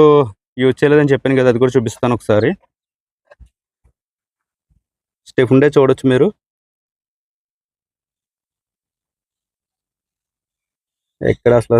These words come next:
ఓపెన్ కూడా చేయలేదు వాళ్ళు. బండి విధంగా మొత్తం మీకు కొత్త బండి తీసుకున్న వారికి ఎవరైనా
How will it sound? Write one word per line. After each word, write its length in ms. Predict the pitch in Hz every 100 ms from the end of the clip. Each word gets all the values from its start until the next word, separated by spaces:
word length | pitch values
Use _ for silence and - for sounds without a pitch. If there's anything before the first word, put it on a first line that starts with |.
| 117
ఓపెన్ 220 | 110 113 117
కూడా 100 | 120
చేయలేదు 280 | 120 113 117 117
వాళ్ళు. 240 | 113 127 175 _ _ _ _ _ _ _ _ _ _ 120
బండి 260 | 113 110 127
విధంగా 260 | 135 139 151
మొత్తం 220 | 131 147 151
మీకు 160 | 143 143 143 139 -
కొత్త 140 | 113 - 143
బండి 160 | 156
తీసుకున్న 260 | 160 - 160
వారికి 160 | 165 156
ఎవరైనా 260 | 139 147